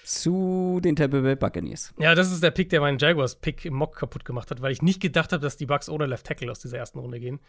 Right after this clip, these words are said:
Speaker 2: Ähm, dachte, dass hier Anton Harrison gehen würde. Gut, Left Tackle werden sie dann anders machen müssen, vielleicht zweite Runde. Aber ich, also Elijah Cansey neben Vita Vea,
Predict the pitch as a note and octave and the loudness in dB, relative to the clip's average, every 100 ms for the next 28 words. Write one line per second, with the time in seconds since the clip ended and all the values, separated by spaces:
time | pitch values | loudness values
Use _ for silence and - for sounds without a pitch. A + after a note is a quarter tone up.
0 | _ _ _ _ - C3 B2 B2 - C3+ | _ _ _ _ -8 -4 -4 -6 -8 -4
1 | C3+ - C#3 - E3 E3+ C3+ B2 E3 E3 | -4 -2 -4 0 0 2 0 2 2 2
2 | D#3+ C#3+ D#3 D3+ A#2+ D3 F#3 F3+ G3 G3 | -2 -2 -2 -2 -2 2 4 4 4 4
3 | G3 - - _ _ _ _ _ _ _ | 0 -8 -20 _ _ _ _ _ _ _
4 | _ _ G3 F3+ - - C3+ D#3+ E3+ F3 | _ _ 4 4 0 -8 0 2 4 2
5 | E3+ D#3 D#3+ D3+ D3 F3 F#3 - - - | 4 4 2 2 2 2 0 -4 -10 -2
6 | F3 - F#3 F#3+ F#3 G3 - D3 - E3 | -2 0 0 0 -2 -4 -2 -4 0 2
7 | E3+ E3 E3+ E3 E3+ - - C#3 C#3+ - | 2 2 4 4 2 -4 -6 0 0 0
8 | - B2+ C3+ - _ D3 D3 D#3+ - D3+ | -2 -2 -2 -10 _ 0 2 2 4 2
9 | E3 F3 D3 D#3 F3+ E3+ D3 D#3 A#2 C3+ | 4 2 2 4 4 2 0 0 2 4
10 | D#3 C3 D3+ | 4 4 2